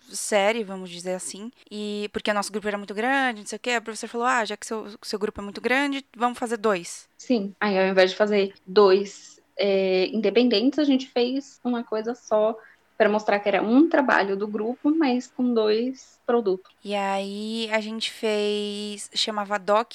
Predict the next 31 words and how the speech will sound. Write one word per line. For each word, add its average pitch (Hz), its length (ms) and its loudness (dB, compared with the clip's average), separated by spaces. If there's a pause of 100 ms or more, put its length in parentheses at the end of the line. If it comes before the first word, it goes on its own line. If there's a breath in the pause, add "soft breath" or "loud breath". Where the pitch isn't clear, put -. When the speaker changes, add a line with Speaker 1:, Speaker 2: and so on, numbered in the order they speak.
Speaker 1:
One, 233 440 -4 (180)
o 185 240 -12
Speaker 2:
Que 185 80 -6
Speaker 1:
ne- 185 60 4
Speaker 2:
aí 190 500 -4 (300)
tinha - 240 -8
todo - 200 -2
aquele 262 300 -6
trocadilho. 226 640 -4 (380)
Speaker 1:
Isso, 202 560 -8 (100)
tinha 226 200 -6
um, 196 120 -14 (120)
um 208 100 -10
trocadilho 202 840 -6
de 180 720 -10
One, 208 380 0
que 220 100 -6
era 185 200 2
a 175 80 -2
Universidade 185 680 -4
Anhembi 185 240 -10
Morumbi, 185 600 -12 (120)
é, 190 380 -4
e 190 120 -6
aí 190 160 -2
fazia, 196 680 -4
eu - 60 -14
esqueci - 340 -12
o 247 40 -8
nome, 233 380 -2 (100)
é, - 200 -10